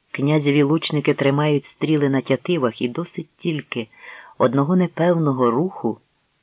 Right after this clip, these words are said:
жоден з них звідси не вирветься живим. І Єхуда пильно вглядається в очі своїх людей.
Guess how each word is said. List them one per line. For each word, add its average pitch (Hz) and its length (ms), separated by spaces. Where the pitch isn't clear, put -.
жоден 120 580
з 113 60
них 113 320
звідси 120 400
не 120 120
вирветься 113 480
живим. 113 420
І 165 80
Єхуда 175 380
пильно 170 440
вглядається 151 720
в 135 120
очі 143 240
своїх 131 420
людей. 113 500